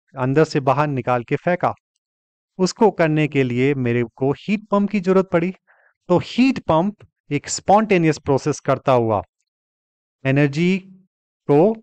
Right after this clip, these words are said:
लेगा और कुछ एनर्जी वेस्ट करेगा, एनवायरनमेंट में छोड़ देगा और वो एनर्जी एनवायरनमेंट में खो जाएगी, जिससे हीट पंप की प्रोसेस की एंट्रोपी बढ़ जाएगी। तो हीट पंप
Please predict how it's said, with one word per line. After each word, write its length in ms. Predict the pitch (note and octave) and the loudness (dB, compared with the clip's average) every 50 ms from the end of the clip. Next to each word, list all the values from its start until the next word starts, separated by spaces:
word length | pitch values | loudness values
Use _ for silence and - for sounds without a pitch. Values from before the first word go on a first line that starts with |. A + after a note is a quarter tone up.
| _ _ _ _ _ _ - | _ _ _ _ _ _ -8
लेगा 480 | B2 A#2+ C3+ D#3+ E3+ D#3+ F3 F3 F#3+ F3+ | -2 2 2 2 4 2 2 0 0 -2
और 220 | E3 D3+ D3 C#3+ - | -2 -2 -2 -2 0
कुछ 220 | - F#3+ F3+ - - | -2 -2 -2 0 -2
एनर्जी 440 | D3+ C#3 C3+ C3 B2 C3 D3+ D#3+ C#3+ | -2 0 0 -2 -2 -2 -2 -2 -2
वेस्ट 560 | A#2 G#2 G#2+ G#2+ A2 C3+ D3+ F3 E3+ - _ | -4 -8 -12 -4 0 2 2 2 0 -2 _
करेगा, 500 | D3+ C#3 C3 C3 B2 B2 C3 C3+ C#3 C#3 _ _ _ _ _ B2+ | -2 0 0 0 0 2 2 0 0 -2 _ _ _ _ _ -8
एनवायरनमेंट 520 | A#2+ A#2+ B2 B2+ B2+ B2+ C3 C3 B2 B2+ | -4 -2 0 0 0 -2 -4 -4 -6 -4
में 120 | C3 C3+ C3+ _ C3+ _ | -6 -6 -6 _ _ _
छोड़ 340 | - - - E3+ F#3 F#3 F3 | -8 -2 0 2 2 2 0
देगा 360 | D#3 D3+ C#3+ B2 A#2 A2 G2+ F#2+ _ _ _ _ _ _ _ _ | 0 0 0 0 0 -2 -2 -4 _ _ _ _ _ _ _ _
और 220 | C3 B2 B2+ B2+ B2 | -2 -2 -2 -2 0
वो 340 | C3+ D#3+ E3 F3 E3 D3+ _ _ - | 0 2 2 2 0 -2 _ _ -4
एनर्जी 440 | C3 C3+ D3+ D#3+ D3 B2 A#2 B2+ C3 C3+ C3 _ _ B2+ | -2 0 2 0 0 0 -4 -4 -6 -6 -8 _ _ -6
एनवायरनमेंट 640 | B2 A#2+ A#2 A#2+ A#2+ B2 B2 B2 B2 B2 A#2+ A#2+ B2 | -4 -2 0 0 0 0 0 0 -2 -2 -2 -2 -2
में 100 | C3 C3 _ _ - | -4 -4 _ _ -2
खो 160 | - D#3 F3+ F#3 | 2 2 2 2
जाएगी, 520 | D#3+ D#3+ C#3 C3 B2+ A#2+ A#2 B2+ C#3 C#3+ | 2 0 0 0 0 -4 -4 -6 -6 -6
जिससे 400 | C3 A2+ D#3 G#3 G3 - G#3+ F3 B2+ - | -6 -2 -4 -4 -2 0 0 0 0 0
हीट 180 | F3 G#3+ A3 - | 0 -2 -2 -2
पंप 340 | - - D3+ C#3+ C#3+ C#3+ - _ _ _ | -2 0 0 0 0 -2 -6 _ _ _
की 120 | - D3+ | -4 -4
प्रोसेस 500 | C#3+ - - D#3 D#3+ D#3 - F3 D#3 - | -4 -2 0 0 0 2 2 0 -2 -2
की 220 | - - C3+ B2+ C3 C3 - _ - - _ - | -4 -6 -6 -4 -4 -6 -8 _ -20 -18 _ -4
एंट्रोपी 460 | D3+ D#3+ D#3 - D#3 C#3 - C#3 C#3+ | -2 -2 0 0 0 0 0 -2 -4
बढ़ 220 | C3 A#2 A#2+ A2+ A2+ | -2 -2 -4 -4 -2
जाएगी। 560 | A2+ A#2 A#2 A2+ A2 A2+ _ A#2+ B2+ A2 F2 _ _ _ _ _ _ _ _ _ _ _ _ | -4 -2 -2 -2 -4 -6 _ -6 -6 -6 -8 _ _ _ _ _ _ _ _ _ _ _ _
तो 100 | E3+ D3+ - | -6 -6 -6
हीट 300 | - - F#3 G#3+ G#3+ - _ _ _ _ _ _ | -4 -2 -2 -2 -2 -4 _ _ _ _ _ _
पंप 440 | D3+ D#3 F#3 A#3 A#3+ A#3 _ - | 0 2 2 0 -2 -4 _ -20